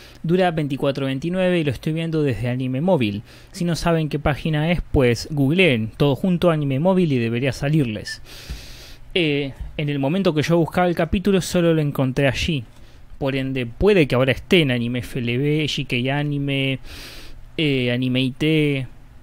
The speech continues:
no sé cuál usen ustedes. Pero solo comprueben que dure lo mismo si lo quieren ver desde otro lado. No estoy poniendo nada del anime que estoy viendo en mi reacción para evitar problemas de copyright.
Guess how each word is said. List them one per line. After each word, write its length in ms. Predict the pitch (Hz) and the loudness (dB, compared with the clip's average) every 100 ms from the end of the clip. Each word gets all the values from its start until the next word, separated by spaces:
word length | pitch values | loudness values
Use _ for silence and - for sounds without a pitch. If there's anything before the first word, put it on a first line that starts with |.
| - | -6
no 120 | 160 | -4
sé 220 | - 135 110 | -2 -4 -2
cuál 200 | 131 139 | 0 0
usen 240 | - 131 | 0 -4
ustedes. 580 | 107 - 120 107 - - - - | -4 -4 -4 -4 -8 -14 -18 -6
Pero 360 | - 151 170 208 - - - - - | 0 4 4 0 -8 -16 -16 -14 0
solo 260 | 214 208 | 6 6
comprueben 480 | 180 156 180 190 170 | 6 4 4 4 4
que 80 | 147 | 4
dure 260 | 151 160 | 4 4
lo 120 | 147 147 | 2 2
mismo 260 | 127 120 | 0 -2
si 100 | - | -2
lo 120 | 120 | -2
quieren 260 | 117 127 127 | -2 -2 0
ver 160 | 131 127 | 0 0
desde 220 | 113 123 | 0 -2
otro 180 | 131 120 | -2 -2
lado. 320 | 107 98 - - - - - - - | -2 -4 -8 -14 -20 -20 -20 -16 -6
No 60 | 165 | -2
estoy 120 | 185 | 0
poniendo 340 | 165 165 165 | 0 0 0
nada 260 | 170 180 175 | 2 4 4
del 180 | 156 139 | 4 2
anime 260 | 135 139 | 2 2
que 60 | 135 | 2
estoy 180 | - 160 | 2 0
viendo 160 | 147 | 0
en 60 | 143 | -2
mi 60 | |
reacción 340 | 143 135 180 165 | -2 0 2 2
para 160 | 143 | 2
evitar 320 | 127 120 127 127 | 0 0 -2 -2
problemas 400 | 131 131 135 135 | -2 -2 0 0
de 80 | |
copyright. 560 | 156 156 135 135 143 - | 2 2 2 2 -2 -6